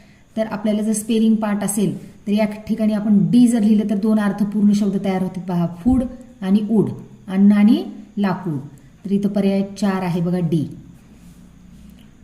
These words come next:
"Choose the correct alternative from the following to complete puzzle." आता जी ए टी आहे इकडं, यस इथे एफ टी आहे.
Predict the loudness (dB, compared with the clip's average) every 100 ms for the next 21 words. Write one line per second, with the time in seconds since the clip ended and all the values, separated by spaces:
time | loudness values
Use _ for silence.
0 | -10 -2 0 0 -2 -2 -2 -2 -6 -2
1 | 0 2 2 2 2 -2 0 2 2 2
2 | 0 0 4 4 2 0 0 0 -2 -2
3 | 0 0 0 -2 -10 -18 -20 _ _ _
4 | _ -6 -2 0 -2 -6 -8 -2 2 4
5 | 2 -4 -16 -20 -20 _ -4 -2 0 2
6 | 4 2 0 -8 -12 -8 -2 0 0 -4
7 | -14 -8 -4 0 2 2 0 -4 -4